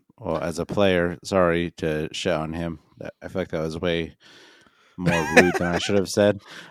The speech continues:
But, um, <laughs> let's be honest. Yeah, Allen Robinson, we expected more. Nothing has happened on the Bears or the Rams.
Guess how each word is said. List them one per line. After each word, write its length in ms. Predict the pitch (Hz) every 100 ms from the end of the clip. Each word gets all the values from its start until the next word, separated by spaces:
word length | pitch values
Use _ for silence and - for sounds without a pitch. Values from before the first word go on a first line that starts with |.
| -
But, 240 | - 98 90
um, 320 | 95 113 110 71 143 117 -
<laughs> 260 | - _ -
let's 280 | 120 131 -
be 100 | 120
honest. 380 | 104 73 - -
Yeah, 140 | 85
Allen 240 | - 110
Robinson, 540 | 117 117 113 - 113 104 _ _
we 80 | -
expected 320 | 87 101 95
more. 400 | 95 98 95 90 - - - - _ _ - _ -
Nothing 300 | 101 98 98
has 140 | 90
happened 440 | 90 82 82 85 85
on 160 | 90
the 60 | 92
Bears 400 | 92 95 92 85 -
or 180 | 82 101
the 100 | 107
Rams. 460 | 92 78 73 -